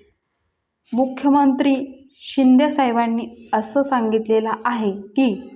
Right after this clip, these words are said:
ज्या महिलांनी एक तारखेपासून फॉर्म भरलेला आहे, अशा महिलांनी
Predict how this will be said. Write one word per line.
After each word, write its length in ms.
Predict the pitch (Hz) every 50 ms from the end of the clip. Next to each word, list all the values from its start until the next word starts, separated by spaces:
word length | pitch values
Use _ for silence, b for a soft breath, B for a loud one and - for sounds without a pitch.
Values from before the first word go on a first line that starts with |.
| - _ _ _ _ _ _ _ _ _ -
ज्या 220 | 202 196 285 294 302 330
महिलांनी 760 | 349 349 320 285 269 254 254 233 233 233 240 240 247 233 214 180 - - - -
एक 240 | 247 269 269 269 -
तारखेपासून 680 | 277 254 247 247 240 233 226 - 226 220 220 247 247 254 -
फॉर्म 340 | - - - 233 240 262 269 262
भरलेला 460 | 262 254 226 220 226 220 208 208 196 - -
आहे, 280 | 262 240 208 208 196 190 196 190 B B B B B B B B
अशा 340 | - 220 214 - - 277 285
महिलांनी 720 | 277 285 269 247 226 220 220 220 214 214 220 226 202 185